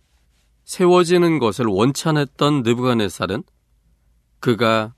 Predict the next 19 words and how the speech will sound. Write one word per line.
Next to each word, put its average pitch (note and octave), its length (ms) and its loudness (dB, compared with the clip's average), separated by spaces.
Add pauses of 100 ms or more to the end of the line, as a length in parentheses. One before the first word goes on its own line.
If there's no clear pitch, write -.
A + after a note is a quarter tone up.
(120)
원하는 G2+ 500 -2
대로 F#2 300 -10 (1000)
그의 D3 320 2
나라를 E3 540 2
상징했던 C3+ 840 -2 (460)
금머리의 A#2+ 840 2
모습처럼 F#2+ 640 -6 (1000)
머리부터 B2 460 2
발끝까지 C3 720 -2
전체를 E3 640 0
금으로 D#3 720 0 (920)
싼, F#2 380 -4 (920)
그래서 C#3+ 500 0 (320)
그 E3 300 4
나라가 D3 500 2
끝까지 F#3 720 -2
갈 C3+ 260 -2
것을 C3 420 -2
염원한 G2 380 -2